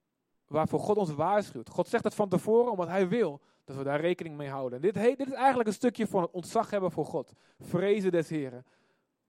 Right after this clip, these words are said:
Het weten dat God bewust is van alles, dat je hem niet voor de gek kan houden. En dat je daar rekening mee houdt. Let us become more aware of your presence. Dat betekent,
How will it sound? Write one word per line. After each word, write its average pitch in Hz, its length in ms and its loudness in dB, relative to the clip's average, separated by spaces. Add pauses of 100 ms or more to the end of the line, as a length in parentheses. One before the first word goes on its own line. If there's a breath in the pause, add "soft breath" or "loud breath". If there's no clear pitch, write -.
(160)
Het 143 280 -4
weten 240 400 6
dat 139 100 -2
God 214 220 -4
bewust 240 360 2
is 302 80 -2
van 277 160 -6
alles, 285 340 4
dat 240 140 -2
je 247 60 0
hem 247 100 -6
niet 269 140 -2
voor 277 100 4
de 262 80 6
gek 277 200 -2
kan 254 140 -2
houden. 240 340 6
En - 840 -20
dat 135 60 -10
je 151 80 -8
daar 151 140 0
rekening 165 540 -2
mee 135 160 -6
houdt. 123 260 -8
Let 156 160 -4
us 165 120 -4
become 190 380 -2
more 208 320 0
aware 170 540 2
of 160 100 -6
your 147 160 -2
presence. 156 420 -8
Dat 139 80 -8
betekent, 156 420 -10